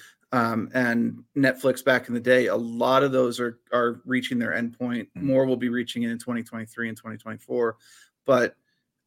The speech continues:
Speaker 1: that kind of thing will be more frequent, and we can
Speaker 2: Mm.
Speaker 1: probably expect they won't make the announcement until the contract is actually up.
Speaker 2: Yeah.
Speaker 1: It's kind of like a professional cour-, courtesy kind of deal. Um, so as those contracts expire, you can expect,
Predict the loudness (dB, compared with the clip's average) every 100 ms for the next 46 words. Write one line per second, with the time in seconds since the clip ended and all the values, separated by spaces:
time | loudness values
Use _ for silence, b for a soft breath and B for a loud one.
0 | 2 6 6 6 4 4 4 4 4 6
1 | 4 2 -4 0 0 2 2 2 0 0
2 | 0 0 0 0 0 0 -4 -4 -2 -2
3 | 0 0 0 0 -2 -2 -4 -6 0 0
4 | 2 0 -2 -2 0 0 0 -2 0 -2
5 | -4 -6 -2 -4 -2 -4 -6 -10 -6 -4
6 | -6 -8 -14 -10 -6 -6 -8 -8 -4 -2
7 | -2 -6 -10 -10 -8 -6 -6 -6 -8 -12
8 | -8 -4 -4 -4 -8 -8 -10 _ -4 -4
9 | -6 -6 -6 -4 -2 -4 -4 b b b
10 | b _ _ 0 0 -2 -6 _ -8 4
11 | 6 8 6 6 4 4 2 4 2 2
12 | -2 0 0 0 -2 -4 0 2 2